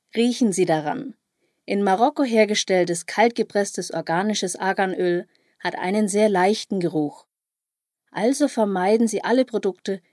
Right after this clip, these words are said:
die stark riechen. Sollte das Produkt geruchsneutral sein oder schlecht riechen,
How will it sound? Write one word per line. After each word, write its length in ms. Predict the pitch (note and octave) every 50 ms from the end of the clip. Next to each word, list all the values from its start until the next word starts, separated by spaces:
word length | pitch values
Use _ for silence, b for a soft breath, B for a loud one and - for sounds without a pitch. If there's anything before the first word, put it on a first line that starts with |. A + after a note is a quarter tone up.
| _ _ -
die 120 | - F3 E3
stark 540 | - - - D#3 D#3+ F#3 G3 F3+ F3+ -
riechen. 480 | - E3 D#3+ D3 - - D3 C3 F3 - _ _ _ _ _ _ _ _ _ _ _ _ _ _ _ _
Sollte 380 | - - G3 G3 G3 G3 G3 F3
das 240 | F#3 F#3 F3+ -
Produkt 320 | - F#3+ F3+ F3 E3 - -
geruchsneutral 960 | - E3 E3+ E3+ D#3+ - - - - - - - - D3+ D#3+ F3 G3+ A#3+ A#3
sein 340 | - F#3 E3+ E3 D#3+ D#3+ D#3+
oder 260 | - F#3 F3 E3 D#3+
schlecht 480 | - - - A#3+ C4+ C#4+ - - - F#3+
riechen, 460 | F3 E3 D#3+ - - D#3+ D3+ D3+ -